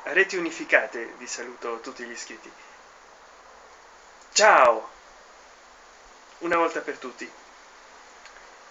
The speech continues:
Ehm, farò delle novità, state attenti, non so manco io quello che farò,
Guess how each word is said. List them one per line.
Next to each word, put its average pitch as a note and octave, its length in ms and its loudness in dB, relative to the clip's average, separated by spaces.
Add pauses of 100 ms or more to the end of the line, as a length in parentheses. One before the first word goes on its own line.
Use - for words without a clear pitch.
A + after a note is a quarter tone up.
(140)
Ehm, D3+ 800 4 (2000)
farò G3 400 0
delle D#3 180 2
novità, F3+ 480 0 (760)
state D#3 320 -4
attenti, E3+ 480 -4
non C3+ 120 -8
so - 160 -10
manco C#3+ 240 -6
io D3+ 160 -4
quello B2 220 -10
che C#3 100 -10
farò, G3+ 320 -2